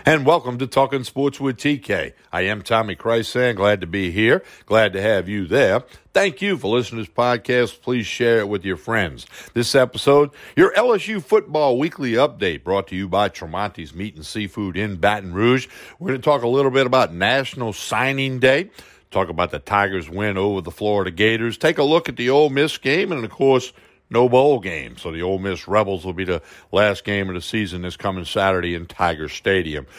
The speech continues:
We'll get into all of that and much, much more on this L S U Football Weekly Update.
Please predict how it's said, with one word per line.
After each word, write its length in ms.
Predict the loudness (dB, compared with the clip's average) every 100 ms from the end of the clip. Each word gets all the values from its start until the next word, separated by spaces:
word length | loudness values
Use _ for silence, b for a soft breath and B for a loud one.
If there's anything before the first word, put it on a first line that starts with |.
| B B
We'll 100 | -2
get 160 | 0 0
into 220 | 0 2
all 240 | 4 4
of 60 | 4
that 200 | 2 2
and 100 | 0
much, 300 | 0 0 -2
much 320 | -6 -6 -4
more 320 | 2 2 2 B B B
on 120 | -8 -8
this 200 | -8 -2
L 180 | 0 2
S 160 | 0 -4
U 120 | -6
Football 520 | 0 -2 2 2 2
Weekly 360 | 0 -4 -2 4
Update. 520 | 2 4 2 2